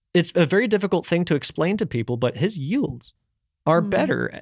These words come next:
Speaker 1: if
Speaker 2: Yeah.
Speaker 1: not some of the best in Japan for what he's growing. He's
Speaker 2: Yeah.
Speaker 1: growing, uh, what he calls winter greens, which are, um, like, um, spelt and, uh, wheat, and he's
Speaker 2: Mm.
Speaker 1: growing rice, and he's growing citrus fruits.
Speaker 2: Yeah.
Speaker 1: And his yields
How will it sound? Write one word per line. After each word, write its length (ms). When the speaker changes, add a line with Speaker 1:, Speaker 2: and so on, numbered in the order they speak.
Speaker 1:
if 140
Speaker 2:
Yeah. 100
Speaker 1:
not 260
some 200
of 40
the 80
best 360
in 200
Japan 640
for 120
what 160
he's 120
growing. 360
He's 120
Speaker 2:
Yeah. 40
Speaker 1:
growing, 380
uh, 140
what 140
he 80
calls 220
winter 320
greens, 340
which 180
are, 200
um, 360
like, 280
um, 440
spelt 440
and, 300
uh, 120
wheat, 360
and 160
he's 100
Speaker 2:
Mm. 40
Speaker 1:
growing 340
rice, 380
and 120
he's 120
growing 280
citrus 440
fruits. 420
Speaker 2:
Yeah. 180
Speaker 1:
And 120
his 220
yields 380